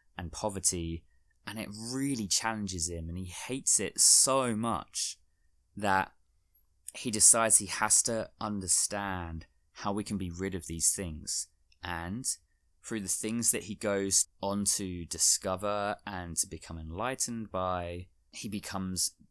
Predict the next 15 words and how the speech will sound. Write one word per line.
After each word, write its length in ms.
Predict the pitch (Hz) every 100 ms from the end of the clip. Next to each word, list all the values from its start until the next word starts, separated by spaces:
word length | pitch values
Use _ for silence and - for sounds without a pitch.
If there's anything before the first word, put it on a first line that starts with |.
| _ _ _
the 100 | -
Buddha, 460 | 85 87 87 107 -
and 360 | - 104 98 98
he 500 | - 101 104 101 104 _ _ _ _ _ _ -
is 280 | 110 104
the 320 | 104 107 107 101
person 440 | - 110 - 120
who 160 | 120 127
is 180 | 127
accredited 460 | - - 123 113 117
to 100 | -
having 320 | 123 127 131
founded 400 | 123 127 127 123
Buddhism. 520 | 117 131 117 76 71 80 _ _ _ _ _ _ _ -
Although 480 | 104 101 104 101